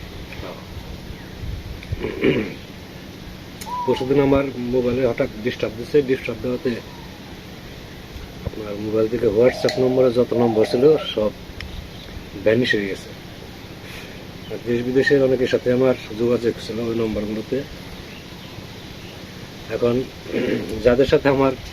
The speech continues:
যোগাযোগ আছে, এখন তারা যদি কাইন্ডলি আমার মোবাইলে একটা করে মিস কল দেন, তাহলে আমি নম্বরগুলো আবার সেভ করতে পারবো। কারণ কারো নম্বরে আমার মোবাইল এখন আর নাই, এমটি নম্বর। কাজে আমি অনুরোধ করবো,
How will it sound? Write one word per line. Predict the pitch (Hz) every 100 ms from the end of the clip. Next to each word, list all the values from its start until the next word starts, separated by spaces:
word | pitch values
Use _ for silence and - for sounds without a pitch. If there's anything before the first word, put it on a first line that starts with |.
| - - - - - - 113
যোগাযোগ | 127 127 123 120 117
আছে, | - 123 123 - -
এখন | 110 113
তারা | 120 120
যদি | 117 120
কাইন্ডলি | 117 117 123
আমার | 117 117
মোবাইলে | 120 117 117
একটা | 120 117
করে | 113 110
মিস | - 135
কল | 127 113
দেন, | 90 - - - - - - - -
তাহলে | 107 113
আমি | 110 117
নম্বরগুলো | 113 107 113
আবার | 110 98
সেভ | 113 -
করতে | 117 107
পারবো। | 92 82 - - - - - - - - - - -
কারণ | 101 110 - - - -
কারো | 117 120 131
নম্বরে | 131 131 135
আমার | 123 120 110 - - 113
মোবাইল | 110 107 107
এখন | 110 104
আর | 98
নাই, | 117 160 - - - - - - - - - - - - - - 98 120
এমটি | 123 127 117
নম্বর। | 101 85 - - - - - - - 110
কাজে | 104 120
আমি | 120 135
অনুরোধ | 127 117 -
করবো, | 135 135